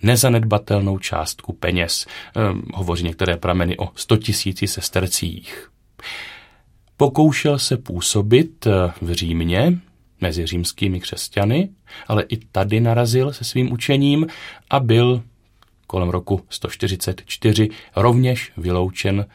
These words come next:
eh, z římské církve. A za pozornost stojí také poznámka historiků, že,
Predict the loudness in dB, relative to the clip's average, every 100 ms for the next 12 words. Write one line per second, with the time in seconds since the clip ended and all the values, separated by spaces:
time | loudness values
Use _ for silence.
0 | -20 -12 -2 -2 -2 -8 _ -8 -4 -4
1 | -2 -2 -2 0 0 2 2 0 -2 -2
2 | 2 2 0 0 2 2 2 0 -2 -2
3 | -2 -4 -4 -2 0 2 0 -2 -6 0
4 | 2 2 2 2 2 0